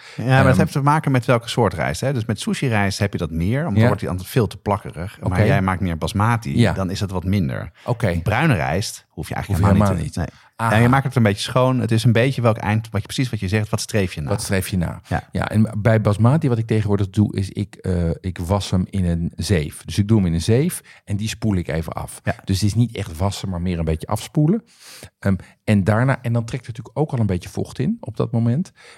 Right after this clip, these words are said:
Speaker 2: Ehm, en daarna doe ik hem in het, ehm, doe ik hem in de pan. En meestal verhouding één op anderhalf.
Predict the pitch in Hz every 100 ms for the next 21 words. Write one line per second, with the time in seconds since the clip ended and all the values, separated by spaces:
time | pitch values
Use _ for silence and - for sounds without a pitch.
0 | _ - 101 101 113 110 127 135 113 107
1 | 101 90 85 - 98 87 80 - 90 80
2 | 80 80 - 92 110 - 95 82 - 147
3 | 180 - _ - 107 101 95 101 127 127
4 | 123 117 - - - 95 104 101 - 110
5 | 110 - - 92 82 65 76 60 - -
6 | -